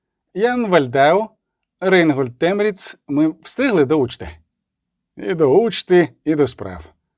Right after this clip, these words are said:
Бачу, бачу. Ульріх фон Біберштейн, пан на Фрідланді, окинув поглядом бранців, які стояли під муром.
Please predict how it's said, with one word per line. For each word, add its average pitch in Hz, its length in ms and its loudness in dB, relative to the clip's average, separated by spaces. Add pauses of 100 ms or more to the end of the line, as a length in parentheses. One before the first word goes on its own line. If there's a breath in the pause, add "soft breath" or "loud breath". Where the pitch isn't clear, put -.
(320)
Бачу, 208 520 -2
бачу. 104 440 -8 (1200)
Ульріх 185 520 2
фон 156 460 0
Біберштейн, 131 680 -4 (340 soft breath)
пан 120 260 -2
на 120 100 -2
Фрідланді, 156 760 0 (180)
окинув 196 460 0
поглядом 165 480 2
бранців, 160 440 0
які 139 220 -2
стояли 135 420 2
під 127 180 -6
муром. 101 340 -6